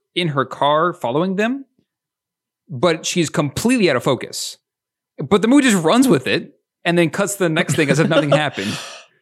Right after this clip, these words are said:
Speaker 2: Oh, yeah. I, I c-, actually completely forgot about that until you brought that up. I couldn't believe they used that shot. Was, like, one
Speaker 1: Yeah.
Speaker 2: of the most out of focus shots I've ever seen in a film.
Speaker 1: It's horrible. I have never
Speaker 2: <laughs>
Speaker 1: seen something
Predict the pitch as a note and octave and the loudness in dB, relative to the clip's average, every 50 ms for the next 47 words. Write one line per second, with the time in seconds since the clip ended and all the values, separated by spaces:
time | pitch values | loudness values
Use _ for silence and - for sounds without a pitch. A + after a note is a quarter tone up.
0 | _ _ _ _ _ _ - C3 C3 C3 B2 A#2 A2 A2 A2 A2 G#2 G2 G2 - | _ _ _ _ _ _ -2 0 2 2 0 0 0 2 2 2 2 0 -2 -2
1 | - A2+ A2+ A2+ A2 - - A2 G#2+ - - - A2+ - A#2+ G#2 - - A2 - | -2 0 0 0 -2 -2 -4 -6 -4 -2 -2 -2 0 0 -2 -4 -4 -6 -4 0
2 | D3+ D3+ B2+ G#2+ G#2 G2+ A2 C#3 D#3+ C#3+ A2 F#2+ F#2 - G2 F#2+ F#2+ - - A2+ | 2 2 2 2 0 0 0 2 2 4 2 2 2 2 -2 -2 -2 -4 -4 -4
3 | G#2+ F#2 G2+ G#2 G#2 - F#2 F#2+ F#2 C3 C3 - - - B2 B2+ - G#3 G3+ E3 | -2 0 0 0 0 0 -2 -2 0 -2 -2 -2 -4 -6 -6 -2 0 0 0 2
4 | C#3+ C#3 C3 C#3+ C#3+ C3+ B2+ A#2+ A2 G2 G2+ A#2 C3 C3 B2 - - - G#2 F#2+ | 0 0 0 0 0 0 0 -2 -2 -2 0 0 0 0 0 -2 -2 -2 -2 -2
5 | - - - - C3 C3 B2+ - - A2+ A2 F#2+ - A#2+ G#2 - - - - - | -2 -4 -4 -2 0 0 0 -2 -2 -2 -4 -2 0 -2 -2 -4 -8 -10 -2 2
6 | - G3 A3+ B3+ C#4 C#4 E3 B2 G#2 - - B2+ D#3+ G3 - - G3+ G3 F#3+ E3+ | 4 4 6 6 4 4 2 0 -2 -4 -4 -2 0 0 0 0 0 0 0 0
7 | - - D#3 D3 D3+ D3+ C#3+ C3 B2 B2+ C3+ C3+ B2+ A#2 - - - B2+ A#2+ B2 | 0 2 2 2 2 2 2 2 2 2 0 0 -2 -2 -2 -2 -2 0 0 2
8 | B2 A2+ G#2+ G#2 - - - A#2 A2+ A2 G2 F#2 F#2 F#2+ F#2+ - G3 A3 - G#3+ | 2 0 0 -2 -6 -4 0 0 2 2 0 -2 -8 -6 0 0 0 0 0 -2
9 | G3 - B2 C#3 E3+ G3+ B3 C#4+ D4 G#3 E3+ - - C#3 E3+ G#3+ G#3+ F#3 E3 D#3+ | -4 -4 0 2 2 4 4 4 2 2 0 -2 0 0 2 2 2 2 2 0
10 | D#3+ D#3+ E3+ F#3 G3+ G3 G3 E3+ C#3 - - F#3+ F3 C#3 D#3 D3+ C#3 B2 | 2 2 4 4 4 4 2 2 2 2 2 0 0 0 0 -2 -2 -4